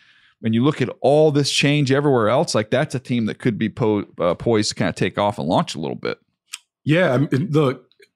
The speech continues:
Speaker 2: those guys, and, and Detroit in particular, like, to be able to keep Ben Johnson the way that they were able to do, to be able to continue to build around Jared Goff, to kinda set up and say, "Hey, Jared Goff is that guy."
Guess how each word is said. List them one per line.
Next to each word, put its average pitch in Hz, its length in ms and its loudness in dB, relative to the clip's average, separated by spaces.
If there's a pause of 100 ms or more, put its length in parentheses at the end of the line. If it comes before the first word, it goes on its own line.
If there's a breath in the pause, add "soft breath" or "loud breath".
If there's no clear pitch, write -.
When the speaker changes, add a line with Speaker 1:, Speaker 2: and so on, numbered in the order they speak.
(260)
Speaker 2:
those 156 360 2
guys, 123 460 0
and, 135 240 -2
and 135 360 -6
Detroit 143 480 -2 (360)
in 120 120 -4
particular, 104 580 -6
like, 104 280 -4 (640)
to 120 100 -4
be 120 140 0
able 170 140 0
to 120 60 -2
keep 120 260 -2
Ben 113 240 0
Johnson 110 400 -2
the 90 80 -6
way 104 200 0
that 98 200 -6 (320)
they 104 80 0
were 104 120 2
able 95 140 -2
to 98 100 -4
do, 101 300 -4 (420)
to 104 60 -2
be 123 160 4
able 117 160 2
to 101 160 -4
continue 107 400 -2
to 95 100 -4
build 101 360 -2
around 104 520 -2 (140)
Jared 107 300 0
Goff, 104 340 -2
to 98 100 -10
kinda 127 360 -4 (340)
set 120 240 0
up 120 140 0
and 117 80 -4
say, 117 220 0
"Hey, 139 40 -2
Jared 120 240 -2
Goff 156 200 -4
is 90 80 -6
that 92 160 -4
guy." - 340 -6